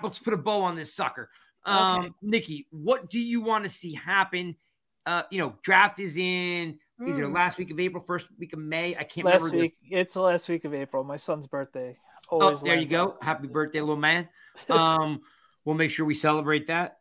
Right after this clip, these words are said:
Speaker 1: Um, so let's give you, let's see, February thirteenth to March thirteenth. What do you want to see, Nikki, in the next four weeks?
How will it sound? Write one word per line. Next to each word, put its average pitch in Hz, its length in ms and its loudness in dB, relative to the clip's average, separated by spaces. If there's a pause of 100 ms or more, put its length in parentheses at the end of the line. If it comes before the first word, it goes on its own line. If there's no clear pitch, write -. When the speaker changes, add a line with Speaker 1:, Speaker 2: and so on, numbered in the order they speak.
Speaker 1:
Um, 165 600 4
so 185 840 2 (300)
let's 240 540 -2 (180)
give 226 280 -2
you, 208 640 -4
let's 196 120 -8
see, 131 220 -8
February 202 840 2
thirteenth 185 960 -4 (360)
to - 120 -6
March 165 420 4
thirteenth. 165 480 -2 (140)
What 202 140 6
do 254 60 4
you 269 220 8
want 240 180 4
to 208 60 2
see, 220 200 -2
Nikki, 180 280 0
in 165 60 -2
the 165 60 0
next 160 100 -4
four 156 180 0
weeks? - 280 -10